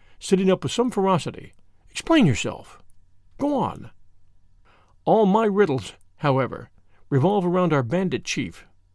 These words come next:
resumed the priest reflectively, and here is the second of them.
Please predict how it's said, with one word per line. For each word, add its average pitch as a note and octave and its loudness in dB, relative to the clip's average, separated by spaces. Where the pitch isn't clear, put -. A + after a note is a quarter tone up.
resumed C3+ 2
the - -8
priest - -2
reflectively, - -6
and B2 -2
here B3 4
is C4+ 0
the A3 0
second D#3 -4
of F#2 -8
them. - -16